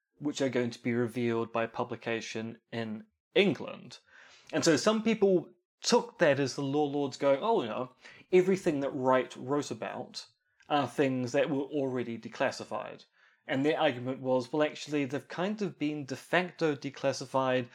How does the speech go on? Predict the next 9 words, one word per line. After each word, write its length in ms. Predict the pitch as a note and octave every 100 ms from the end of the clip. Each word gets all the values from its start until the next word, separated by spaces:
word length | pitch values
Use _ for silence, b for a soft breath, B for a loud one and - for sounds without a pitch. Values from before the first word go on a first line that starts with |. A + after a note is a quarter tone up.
| b b A2+ -
by 340 | C3 C3+ C3
being 560 | A#2+ C3 B2+ B2 B2+ B2
written 320 | G3 - A2+
about." 540 | G2+ G#2 G2+ - - b b b -
You 120 | D3
can't 400 | - D3 D3 -
put 160 | D#3 -
the 80 | C3
genie 640 | - C3 B2+ A2+ A2+